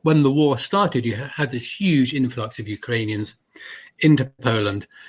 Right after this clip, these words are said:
and they were everywhere. You could see them in railway stations, on the pavement, outside Bureau de Change. And there was this huge mobilization of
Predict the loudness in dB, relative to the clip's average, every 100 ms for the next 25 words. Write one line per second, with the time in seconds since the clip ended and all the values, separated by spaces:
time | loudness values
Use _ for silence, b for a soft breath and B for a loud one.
0 | B -2 2 4 6 4 2 2 2 2
1 | 0 -2 -2 -2 0 0 0 -2 -4 -10
2 | -16 -18 -10 -6 -2 2 2 2 0 0
3 | 0 0 0 0 0 -2 -8 _ -16 -10
4 | -10 -4 0 2 2 0 -2 -4 -6 -4
5 | -4 -4 -2 -2 0 -2 -2 0 2 2
6 | 0 -4 B B B B B B -2 2
7 | 4 4 4 2 0 0 0 2 4 6
8 | 4 4 2 2 2 2 2 -2 -6